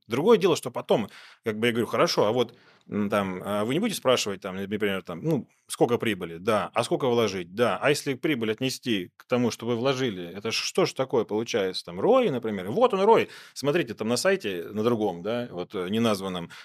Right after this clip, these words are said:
э, там уже считают ребята, прикиньте, просто называется так, рой. Вот они не захотели, значит, называть это, сколько я получу бабок, э, за год, если инвестирую в аптеку, они назвали вот так это. Они такие, «Нифига, серьезно?» Да. То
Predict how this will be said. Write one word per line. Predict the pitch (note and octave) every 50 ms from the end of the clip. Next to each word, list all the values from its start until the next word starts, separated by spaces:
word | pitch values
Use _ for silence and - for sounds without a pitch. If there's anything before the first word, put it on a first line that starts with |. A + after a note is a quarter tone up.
| _ -
э, | G#2+ -
там | - F3+ G#3
уже | F3 D3
считают | - - - - C#3 A#2 G#2 F#2+ G#2
ребята, | G2+ G#2 G2 G#2 F#2 F2 - F#2 F2+
прикиньте, | - D3 - - A3+ A3 G#3 - - F#2+ F#2
просто | - D3 D3+ - G3
называется | G#3 B3 A#3+ E3+ F#2+ E2+ - -
так, | D#3 - -
рой. | F3+ G#3 D#3+ G#2 F#2 F2+ -
Вот | A#2+ A#2+ A#2 -
они | C3+ C#3 C3 B2
не | B2+ C#3+ D#3
захотели, | F3 E3+ - A3+ A3+ - B2 F#2 F#2 F2+ - _ - - - _ _ -
значит, | G#2+ G#2 G2+ - -
называть | A#2 A#2 B2+ B2+ B2 A2 F#2+ G#2
это, | G2+ - A2 G2+ F#2+ F#2 F2+
сколько | - - B2 - A#2 A2+
я | G#2
получу | - A#2+ A#2+ B2+ - - A2+ G2
бабок, | G2+ B2+ A2+ G2+ G2 F#2 - -
э, | - - A2 F#2 F2+ F#2 F#2 G2
за | G2+ A#2+ A#2
год, | A2+ A2 G2+ -
если | F#2+ - - G#2+ G#2 G2
инвестирую | G#2+ A2 A#2 A#2 - - A#2 A2+ B2
в | D#3+
аптеку, | - - C#4 B3+ - - A#2+ - _ -
они | C3+ F3+ A#3+ G3+
назвали | B2+ G#2 A#2 D#3 E3 B2
вот | G#2+ B2 C3 -
так | - G2+ E2 D#2+ - -
это. | - - F2+
Они | G#2+ A2
такие, | A2 A2 - C#3 G3+
«Нифига, | A3 F#3+ - - D3+ C3 D#3 G3+ G#3
серьезно?» | - - C3 D#3 F3+ B2+ A2 B2
Да. | D3 F#3+ F#3+ C3+
То | -